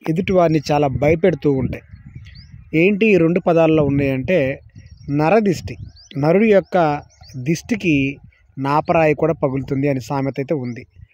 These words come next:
అలాగే కనుదిష్టి, కనుదిష్టి దెబ్బకి కల్లోలం అయిపోతారు. అంటే వాళ్ళు ఎలాంటి వ్యక్తులైనా సరే వారు కల్లోలంగా అయిపోతుంది, వారి జీవితం అల్లకల్లోలం అంటారు కదా,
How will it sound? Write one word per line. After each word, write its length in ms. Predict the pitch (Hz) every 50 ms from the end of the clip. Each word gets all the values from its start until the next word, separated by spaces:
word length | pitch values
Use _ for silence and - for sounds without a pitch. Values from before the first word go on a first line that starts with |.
| - - - _ -
అలాగే 280 | 160 170 170 160 165 156 - -
కనుదిష్టి, 520 | 190 214 247 214 202 151 - - - 127 - _ - - _ _ _ _ _ _ _ _ - - -
కనుదిష్టి 440 | 180 196 220 247 226 214 - - 208
దెబ్బకి 680 | 190 185 160 151 151 - 208 208 165 147 147 180 202 - - - - - - - - - - - - - - -
కల్లోలం 400 | 202 214 233 247 254 254 233 214
అయిపోతారు. 500 | 180 147 - 160 143 - - 127 - - - - -
అంటే 200 | 175 170 170 240
వాళ్ళు 300 | 240 196 180 170 165 160
ఎలాంటి 460 | 147 143 151 165 175 196 214 208 208 190
వ్యక్తులైనా 440 | 175 160 - - 196 180 160 143 139
సరే 420 | - 143 123 143 196 269 330 247 - - -
వారు 220 | 156 147 143 147 135 - -
కల్లోలంగా 540 | 165 160 165 185 196 185 175 170 170 175
అయిపోతుంది, 440 | 165 151 139 - 151 143 - 143 143
వారి 200 | 139 143 139 131
జీవితం 360 | 117 117 151 160 156 - 156
అల్లకల్లోలం 680 | 143 139 143 156 180 180 - 175 165 165 170 165 156 147
అంటారు 240 | 143 131 - 147 135
కదా, 280 | - 151 151 226 302